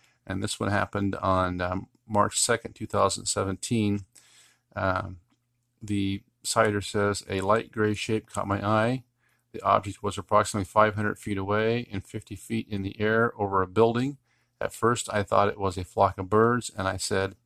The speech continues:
'That's interesting. What kind of birds could, would those be?' It seemed to be moving east in a slow flutter. Then it disappeared, like it folded back into the sky." Well, this is something that we see over and over again where,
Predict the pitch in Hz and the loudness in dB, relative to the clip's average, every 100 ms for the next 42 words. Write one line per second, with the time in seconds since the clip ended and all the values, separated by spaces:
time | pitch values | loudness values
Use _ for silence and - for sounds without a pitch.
0 | - 143 - 107 101 101 101 139 143 107 | -4 -4 -2 -2 2 2 2 -2 -2 -4
1 | 107 - 110 104 113 117 - _ _ 127 | -6 -2 -2 0 0 0 -2 _ _ -6
2 | 117 123 117 131 151 135 104 95 - _ | -4 -4 2 6 4 4 -4 -4 -8 _
3 | _ - _ _ - - - 117 107 104 | _ -20 _ _ -8 -2 2 2 2 2
4 | 104 104 104 - 117 135 - - 110 98 | 2 2 0 0 0 0 -2 -6 -2 -2
5 | 95 - 120 117 113 - 123 107 92 92 | -2 2 6 6 4 2 6 6 4 -4
6 | _ _ _ _ _ 117 113 110 110 104 | _ _ _ _ _ 4 4 4 -2 -4
7 | - - 120 120 139 - _ _ _ - | -4 0 2 2 0 -8 _ _ _ -4
8 | 101 110 - - 117 110 107 107 107 - | -4 -4 -6 -2 -2 -2 0 2 2 0
9 | 98 101 95 - 110 98 92 95 - _ | -2 0 -2 -2 2 4 2 -4 -16 _
10 | _ _ _ _ _ _ - 104 110 - | _ _ _ _ _ _ -8 -2 -2 -4
11 | _ _ _ _ _ _ - _ _ _ | _ _ _ _ _ _ -20 _ _ _
12 | _ _ - - - - - - 143 - | _ _ -14 -14 -14 -20 -18 -4 0 2
13 | 117 - 120 113 107 110 - 113 107 110 | 2 0 0 0 0 -2 -2 2 2 2
14 | 107 110 113 107 101 104 104 98 98 | 2 4 4 0 0 0 0 0 -2